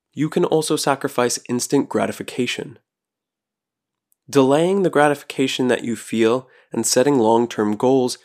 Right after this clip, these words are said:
is a key part to self-development. Instant gratification is also a key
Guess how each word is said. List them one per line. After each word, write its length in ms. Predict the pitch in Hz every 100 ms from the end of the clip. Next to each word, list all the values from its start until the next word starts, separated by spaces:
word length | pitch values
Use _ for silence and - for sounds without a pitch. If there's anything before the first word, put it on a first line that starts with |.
| _ _
is 140 | 117 110
a 60 |
key 360 | 107 - 151 151
part 480 | - 113 104 - -
to 120 | 104
self-development. 880 | - 98 - 104 110 117 95 - - _ _ _ _ _ _ _ _ _ _ _
Instant 440 | 131 131 - 131 -
gratification 720 | 110 107 - - 120 - 123
is 140 | 107
also 360 | - 135 - 107
a 100 | 104
key 560 | - 185 185 127 -